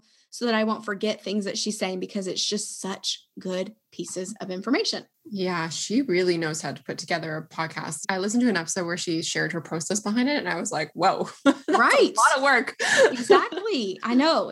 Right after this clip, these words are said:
Speaker 1: I know. And you, you find, like, "How is this free? How are you getting
Speaker 2: Yeah.
Speaker 1: this stuff for free?" So
Speaker 2: Yeah,
Speaker 1: yes,
Speaker 2: it's
Speaker 1: I love it.
Speaker 2: amazing. Good one. Okay. So l-,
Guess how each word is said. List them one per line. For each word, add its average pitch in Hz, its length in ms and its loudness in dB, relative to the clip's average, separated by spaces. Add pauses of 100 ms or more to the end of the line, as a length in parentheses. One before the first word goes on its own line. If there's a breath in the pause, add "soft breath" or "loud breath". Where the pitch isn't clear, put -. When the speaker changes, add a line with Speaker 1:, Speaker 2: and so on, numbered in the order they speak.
Speaker 1:
I 208 60 -6
know. 262 220 2
And 233 200 2
you, 226 120 0
you 220 200 -2
find, 247 420 2
like, 226 220 -2 (180 soft breath)
"How 269 260 0
is 311 120 2
this 370 160 2
free? 427 480 2
How 285 160 2
are 508 220 4
you 403 140 2
getting 466 220 4
Speaker 2:
Yeah. 453 200 2
Speaker 1:
this 466 220 0
stuff 508 200 0
for 494 120 4 (200)
free?" 440 200 2
So 233 260 0
Speaker 2:
Yeah, 220 220 -2
Speaker 1:
yes, 233 280 -4
Speaker 2:
it's 170 80 -4
Speaker 1:
I 165 60 2
love 202 160 2
it. - 60 -2
Speaker 2:
amazing. 165 340 -2
Good 202 160 -2
one. 190 520 0
Okay. 415 300 0 (140)
So 349 120 0 (100)
l-, - 100 -10